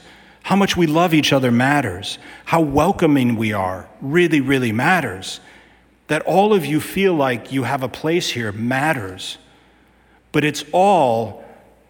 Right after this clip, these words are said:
second to our focus on worshiping Jesus. And so today I invite you to consider, what are you bringing to Jesus as your worship today?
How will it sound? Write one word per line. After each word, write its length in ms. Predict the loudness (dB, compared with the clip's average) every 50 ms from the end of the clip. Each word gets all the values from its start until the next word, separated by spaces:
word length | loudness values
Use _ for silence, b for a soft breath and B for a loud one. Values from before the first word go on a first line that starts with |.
| _ _ _ _ _ _ _ _ _
second 840 | -6 -4 -2 0 0 0 0 0 -2 -2 -4 -4 -6 -8 -12 -16 -20 -20 -20 _ _ _ _ _ _ _ b b b b b b _
to 140 | 0 0 2
our 120 | 2 0
focus 500 | -2 -2 0 0 0 2 0 -2 -2 0
on 200 | 0 0 -2 -2
worshiping 540 | -2 -2 -2 0 -2 -2 -2 0 0 0 0
Jesus. 640 | 0 -2 -6 -6 -8 -8 -10 -12 -12 -14 -14 -16 -18 -20 _ _ _ _ _ _ _ _ _ _ _ _ b b b b b b b b b b b b b b b b b b -4
And 100 | -2 -2
so 120 | 0 -2
today 340 | -2 -2 0 0 2 2 4
I 120 | 2 2 2
invite 460 | 0 0 0 0 0 0 0 -2 -2
you 300 | -2 -2 -2 -4 -6 -8 -12 -18 -20 -20 _ _ _ _ _ _ _ _ _ _ _ _ _ _ _ _ _ _ _ _ _ _ _ B B B B B B _ -6
to 120 | -4 -2
consider, 480 | 0 0 0 0 2 2 4 4 4 2
what 260 | 2 2 4 4 4
are 80 | 4
you 300 | 4 2 0 0 2 0
bringing 480 | 2 2 2 2 2 4 4 4 2 2
to 140 | 0 -2 -2
Jesus 560 | -2 -2 0 0 0 0 0 -2 -4 -4 -6 -6
as 320 | -4 -4 -2 -2 -2 -2
your 140 | -2 -2 -2
worship 500 | -2 -2 -4 -4 -2 -2 -4 -6 -8 -10
today? 520 | -12 -12 -12 -10 -12 -12 -12 -14 -18 -20